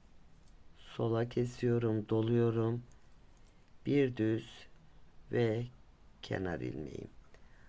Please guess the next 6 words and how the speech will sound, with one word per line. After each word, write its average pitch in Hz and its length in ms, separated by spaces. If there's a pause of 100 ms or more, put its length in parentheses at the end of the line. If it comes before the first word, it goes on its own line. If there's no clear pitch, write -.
(280)
Arka 101 300
sırayı 104 460
örelim. 92 500 (3000)
On 175 140
üçüncü 123 560
sıradayız. 131 1040